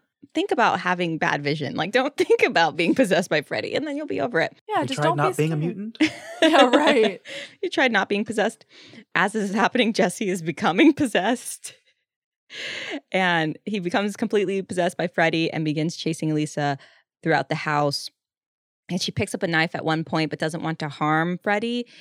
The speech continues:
Speaker 1: And then you hear Jesse's voice from Freddy's body saying, "Kill me. Kill me." And so Lisa starts to, like, stab Freddy, but then nothing happens.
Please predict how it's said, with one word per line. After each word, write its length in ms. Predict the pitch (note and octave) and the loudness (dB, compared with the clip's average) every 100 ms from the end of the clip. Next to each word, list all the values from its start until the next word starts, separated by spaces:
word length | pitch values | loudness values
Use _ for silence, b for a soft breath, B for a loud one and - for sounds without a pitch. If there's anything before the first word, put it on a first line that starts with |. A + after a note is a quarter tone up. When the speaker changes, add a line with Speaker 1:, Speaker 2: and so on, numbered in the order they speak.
| b - | b -6
Speaker 1:
And 100 | E3+ | -2
then 80 | E3 | -2
you 100 | F3 | -2
hear 140 | E3+ | -4
Jesse's 360 | E3 D3+ D3+ - | -4 -6 -8 -8
voice 240 | D3+ D3+ | -6 -6
from 180 | - D3+ | -4 -6
Freddy's 280 | D3 C#3+ C#3 | -4 -6 -6
body 300 | C3 C3+ C#3 | -6 -4 -4
saying, 460 | - D3 C#3 C#3+ - _ _ _ - | -4 -4 -2 -2 -4 _ _ _ -10
"Kill 280 | - - | -6 -6
me. 500 | - - - - - _ _ _ _ | -8 -12 -10 -10 -12 _ _ _ _
Kill 240 | - C#4 - | -10 -8 -10
me." 380 | - - - - _ _ _ F#3+ | -12 -12 -14 -20 _ _ _ -2
And 340 | F3+ E3 D3+ - | 2 2 0 -6
so 160 | - F3+ | -6 -2
Lisa 280 | E3+ F3+ G3 | -2 -2 -4
starts 400 | - E3 D#3+ - | -4 -4 -4 -6
to, 60 | |
like, 140 | E3 - | -6 -8
stab 400 | - F3+ F3+ F3 | -6 -2 -2 0
Freddy, 320 | F#3+ E3+ E3+ | -2 0 -2
but 140 | E3+ - | -4 -4
then 160 | D#3+ | -2
nothing 320 | D#3 D#3+ D#3 | -2 -4 -6
happens. 680 | C#3+ C#3 C#3+ D#3 D3+ D#3 D3 | -2 -2 -2 -2 -2 -2 -6